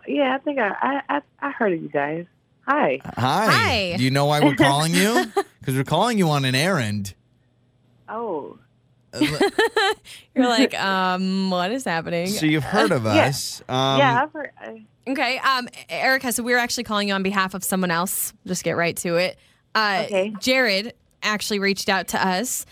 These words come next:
Speaker 3: called us and said that he took you on a first date. He really enjoyed his time with you. And, uh, he has not heard back after calling you. And he's a little concerned 'cause he just wants to kinda figure out, you know, what's going on and if you would wanna go out again.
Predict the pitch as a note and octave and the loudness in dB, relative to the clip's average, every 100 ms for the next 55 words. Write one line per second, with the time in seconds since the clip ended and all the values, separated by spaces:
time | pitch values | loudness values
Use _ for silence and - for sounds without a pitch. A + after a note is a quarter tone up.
0 | _ - A3+ A3+ A3+ A3+ G#3+ A#3 G#3 A3+ | _ 0 0 2 0 0 -4 -2 0 -2
1 | A#3 A3 A3 - A3 A#3 A#3+ C4 - B3+ | -2 -2 -2 -2 0 0 0 -2 -2 -2
2 | - - A#3+ A#3+ B3 B3 B3 A#3+ G3+ G#3 | -2 -2 0 0 -2 -4 -6 -6 -4 0
3 | A3 A3+ A#3 A#3 - - G#3+ A3+ A3+ A3+ | 0 0 -2 -2 -6 -4 -2 0 -2 -2
4 | A3 A3 A3 A3 - _ - A3+ G#3 G3 | -2 -2 -2 -4 -8 _ -4 -2 0 0
5 | G3 G3+ G3+ F#3+ F#3 F#3 A#3 B3 G#3 G#3+ | 0 0 0 0 -2 -2 0 0 0 0
6 | G3 G3+ F#3+ G3 F#3+ F#3+ F3 F#3 F3 E3 | 0 0 0 0 -2 -2 -2 0 2 0
7 | C3 - B3 F4 C4+ G#3 F#3 F3+ F#3+ A#3 | -4 -4 0 2 0 -4 -4 -4 -4 -6
8 | _ - G#3+ G#3 A3 C4 F#4 F#4 F4 - | _ -4 0 2 2 0 -2 -4 -6 -2
9 | F#4 F4+ D4+ B3+ - B3 G#3+ A#3 A#3+ A3+ | 0 0 -2 -2 0 -2 0 0 0 -2
10 | G#3+ G#3+ F#3 - G3+ F#3+ F#3 F3+ - _ | 0 0 -2 0 0 2 2 0 -4 _
11 | D#3+ G3 G3 D#3+ F3+ F#3 - F#3 E3+ E3 | -12 -6 -2 0 0 -4 -2 -2 0 0
12 | G3 E3 F3+ - F#3 E3+ G3 G#3+ F3+ F3+ | -2 -4 -6 -6 -8 0 0 0 -2 0
13 | E3+ D#3 E3 D3 G#2+ G3+ | 0 -2 -2 -6 -2 -4